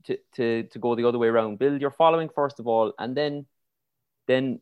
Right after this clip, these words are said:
well, I would probably recommend getting onto B B C next, like, 'cause they answer emails much, much more promptly and, and, and creatively. But, but then if you want to do stuff with R T E, then, then go, "Here's my thing, what you think?" And if they say, "Yeah, we might change this, this, and this," you'd say, "Well,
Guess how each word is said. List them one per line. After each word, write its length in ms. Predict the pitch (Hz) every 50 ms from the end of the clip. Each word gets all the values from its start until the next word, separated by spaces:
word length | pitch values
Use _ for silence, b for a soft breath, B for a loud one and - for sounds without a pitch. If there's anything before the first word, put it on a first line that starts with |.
| _ _ -
well, 160 | 110 123 120
I 80 | 120 120
would 160 | 120 120 -
probably 280 | - 135 120 117 123 120
recommend 380 | 117 120 120 - 120 120 120
getting 160 | 123 123 123
onto 200 | 123 120 120 -
B 160 | 113 123 120 113
B 100 | 117 113
C 420 | - 131 123 127 123 120 113 - _ _
next, 320 | - 131 135 135 - - 123
like, 160 | 110 107 -
'cause 80 | 120 101
they 120 | 113 113
answer 260 | 110 113 113 - 117
emails 360 | 117 120 120 113 110 110 107
much, 380 | 113 117 110 - - - - - _ -
much 240 | 110 110 110 -
more 100 | - 101
promptly 500 | 98 - - 117 117 117 - 113 107 107
and, 240 | 110 110 107 110 117 - -
and, 280 | 104 110 107 110 107 - - _ _ _ _ _ _ _ _ _ -
and 120 | 113 113
creatively. 560 | - - 120 120 120 117 117 123 95 107 101 101
But, 220 | 104 104 104 104 - _ _ _ _ _ _ _
but 100 | - 117
then 120 | 123 139 143
if 80 | 135
you 80 | 143 135
want 180 | 143 143 139 131
to 60 | 147
do 40 | 147
stuff 180 | - 147 143
with 80 | 147 147
R 160 | 151 151 151
T 120 | 151 170
E, 160 | 165 185 190 170
then, 320 | 165 170 165 165 165 151
then 140 | 156 160 160
go, 320 | 143 165 165 165 160 160 160
"Here's 280 | 160 165 160 147 143
my 140 | 156 156 156
thing, 200 | 156 175 170 165
what 200 | 156 147 143 -
you 80 | 147 143
think?" 180 | 165 160 151 147
And 80 | 135
if 100 | 135 -
they 120 | - 135 131
say, 260 | - - 135 135 135
"Yeah, 260 | 135 143 143 139 139
we 160 | 135 135 135 131
might 180 | 135 135 131
change 300 | - - 131 123 120 - _
this, 180 | 135 135 131 -
this, 240 | - 131 123 -
and 100 | 120 117
this," 220 | 123 131 131 - -
you'd 160 | 120 - _
say, 180 | - 127 127 131
"Well, 360 | 131 143 151 156 156 156